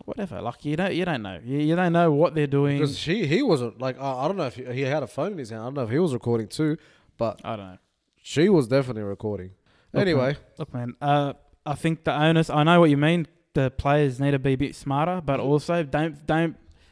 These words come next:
Speaker 1: don't think the media is, uh, in the
Speaker 2: No,
Speaker 1: same.
Speaker 2: no, I'm
Speaker 1: That's
Speaker 2: not,
Speaker 1: all I
Speaker 2: I'm not
Speaker 1: say.
Speaker 2: putting the media into this. I'm thinking more
Speaker 1: No.
Speaker 2: of a, as an N R L standpoint, you wanna make this game look cleaner. You wanna make it look more respectful. You want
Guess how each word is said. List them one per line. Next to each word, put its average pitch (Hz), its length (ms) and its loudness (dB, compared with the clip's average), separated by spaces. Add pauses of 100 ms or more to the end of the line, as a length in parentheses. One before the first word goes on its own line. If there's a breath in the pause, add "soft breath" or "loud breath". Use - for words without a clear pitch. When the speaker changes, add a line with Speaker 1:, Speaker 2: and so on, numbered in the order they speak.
Speaker 1:
don't 151 220 0
think 170 220 -6
the 147 60 0
media 147 420 4
is, 131 420 -4
uh, 123 240 -4
in 135 160 -6
the 131 60 -8
Speaker 2:
No, - 60 -16
Speaker 1:
same. - 100 -6
Speaker 2:
no, 240 60 -4
I'm 147 220 -2
Speaker 1:
That's 214 140 0
Speaker 2:
not, 226 40 4
Speaker 1:
all 143 100 4
I - 20 6
Speaker 2:
I'm 147 80 0
not 214 140 0
Speaker 1:
say. - 80 -12
Speaker 2:
putting 180 220 0
the 131 60 -4
media 127 360 -2
into 113 160 -8
this. 110 100 -6
I'm 127 120 -4
thinking 139 360 -8
more 127 140 -2
Speaker 1:
No. 127 80 2
Speaker 2:
of 117 140 -2
a, 110 140 -2 (220 soft breath)
as 139 180 -2
an 143 100 -2
N 147 120 0
R 135 240 2
L 151 100 0
standpoint, 156 640 -4 (260 soft breath)
you 131 140 -4
wanna 160 180 -2
make 139 240 -4
this 127 120 -12
game 123 240 -2
look 113 200 -8
cleaner. 180 380 -2
You 135 140 -4
wanna 127 140 -6
make 127 240 -6
it 123 60 -6
look 117 200 -6
more 127 160 -2
respectful. 147 640 -6 (200 soft breath)
You 131 120 -10
want 131 280 -8